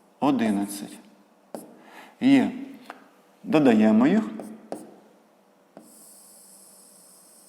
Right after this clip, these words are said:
Так, один плюс два плюс один — це чотири. Дев'ять плюс один — десять, плюс три —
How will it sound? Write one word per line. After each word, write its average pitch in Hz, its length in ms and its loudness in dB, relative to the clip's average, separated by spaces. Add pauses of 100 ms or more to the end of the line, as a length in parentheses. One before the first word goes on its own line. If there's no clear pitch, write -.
(960)
Так, - 440 0
один 139 300 4
плюс 143 220 2
два 135 240 6
плюс 139 240 -2
один — 127 460 4
це 104 240 -2 (240)
чотири. 143 680 -2 (360)
Дев'ять 131 320 4
плюс 131 160 -2
один — 120 420 2 (100)
десять, 123 440 0
плюс 240 280 -2
три — - 220 0